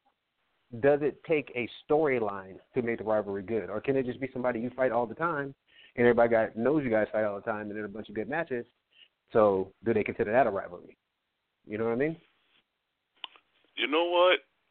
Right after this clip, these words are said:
Speaker 2: A good rivalry always has a storyline involved. Always.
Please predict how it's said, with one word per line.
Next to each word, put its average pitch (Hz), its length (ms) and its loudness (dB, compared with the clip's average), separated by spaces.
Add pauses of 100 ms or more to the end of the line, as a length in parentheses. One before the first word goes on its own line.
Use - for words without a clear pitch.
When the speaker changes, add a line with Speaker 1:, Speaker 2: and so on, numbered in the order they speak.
Speaker 2:
A 95 40 4 (140)
good 143 220 2
rivalry 98 480 2
always 95 260 -4
has 90 140 -10
a - 160 -10
storyline 67 520 -14 (380)
involved. - 460 -12 (340)
Always. - 380 -4